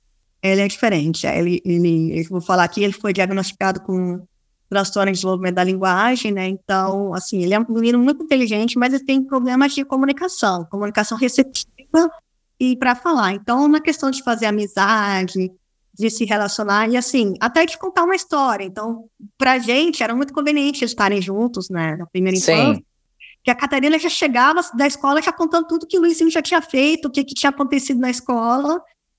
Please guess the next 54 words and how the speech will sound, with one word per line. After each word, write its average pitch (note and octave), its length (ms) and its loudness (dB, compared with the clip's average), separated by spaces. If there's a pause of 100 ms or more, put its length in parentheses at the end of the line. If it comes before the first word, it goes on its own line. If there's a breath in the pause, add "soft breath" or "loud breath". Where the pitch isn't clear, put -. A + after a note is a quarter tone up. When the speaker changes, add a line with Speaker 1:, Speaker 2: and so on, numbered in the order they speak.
(120)
Speaker 1:
E C4+ 140 2
o C#4+ 40 0
Luiz, D#4 300 2
ele E4 140 2
não G4 100 -2
tem A4+ 260 -2
essa D4+ 240 0
capacidade A3+ 560 -2
de A#3 40 -4
elaborar, A3 720 0
é, F#3+ 280 0
frases G#3 360 0
muito A3 200 -6
complexas, G3+ 760 -2
contar G#3 240 -4
uma G3+ 100 -2
história G3+ 320 -4
muito G3+ 180 -8
complexa. G3+ 760 -2 (440)
Então, C4+ 720 2 (220)
né, G#3+ 280 2
se, A3+ 360 0
se A#3+ 200 -2
ela D4+ 260 6
não D4+ 80 4
tivesse A3+ 300 -2
ido A3 100 -8
pra G#3+ 80 -4
escola, B3 360 -2
a A#3+ 40 0
gente C4+ 220 0
não D#4 60 0
entendia D#4 340 2
muito B3 200 0
bem G3 140 -2
o F#3 40 -6
que, F3+ 120 -2
que F#3+ 100 -10
tinha F#3 200 -2
acontecido F#3 520 -4
aquele F#3+ 300 0
dia, F#3 160 0
porque F#3 140 -4
ele G#3+ 80 0
não G#3+ 80 -4
conseguia A3+ 400 -2
falar B3+ 260 0
isso. F3+ 380 0 (320)
Mas, C4+ 260 4
assim, C#4+ 200 -2
ele F#3+ 120 -2
já F3 120 -2
tá F3+ 120 -4
bem, F#3+ 640 0